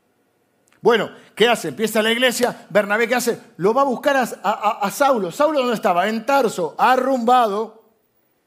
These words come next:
Porque sí, bueno, le dieron la mano, pero nadie lo llamaba para nada. O sea que, doble oportunidad. Primero lo presentó a los apóstoles cuando nadie se quería juntar con él.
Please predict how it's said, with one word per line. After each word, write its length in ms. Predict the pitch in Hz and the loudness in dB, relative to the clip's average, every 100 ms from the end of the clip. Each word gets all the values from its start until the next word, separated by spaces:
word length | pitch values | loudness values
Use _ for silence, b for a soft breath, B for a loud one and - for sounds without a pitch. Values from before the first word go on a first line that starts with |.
| _ _ _ _ _ _ _ - | _ _ _ _ _ _ _ -6
Porque 260 | 196 180 175 | -6 -4 -6
sí, 240 | 240 233 | -4 -2
bueno, 380 | 226 233 220 196 | 0 2 0 0
le 80 | 196 | 0
dieron 180 | 214 | 0
la 80 | 202 | 0
mano, 220 | 214 233 | 2 0
pero 160 | 185 185 | -2 -2
nadie 180 | 220 220 | 0 0
lo 80 | 185 | 0
llamaba 400 | 196 214 202 180 | 0 2 2 0
para 160 | 185 | 0
nada. 420 | 262 175 131 - _ _ _ _ _ _ _ _ b b b | 2 0 -4 -10 _ _ _ _ _ _ _ _ b b b
O 120 | 220 | -8
sea 220 | 214 254 | 0 -2
que, 580 | - 226 175 - _ _ _ _ _ | 2 0 0 -6 _ _ _ _ _
doble 460 | 156 - 320 277 | 0 4 4 2
oportunidad. 720 | 220 180 165 165 165 160 123 - | -2 -2 -6 -6 -6 -6 -8 -6
Primero 360 | 190 277 285 | -2 2 2
lo 140 | 240 - | 0 -4
presentó 420 | 190 196 185 226 | -8 -8 -6 -6
a 40 | |
los 160 | 214 196 | -4 -6
apóstoles 480 | 165 240 240 180 151 | -6 -4 -4 -6 -4
cuando 320 | 170 160 156 | -6 -6 -4
nadie 260 | 190 208 | -2 0
se 160 | 196 180 | -2 -6
quería 180 | 170 170 | -6 -6
juntar 300 | 165 175 170 | -8 -8 -6
con 160 | 170 | -6
él. 180 | 143 107 | -8 -10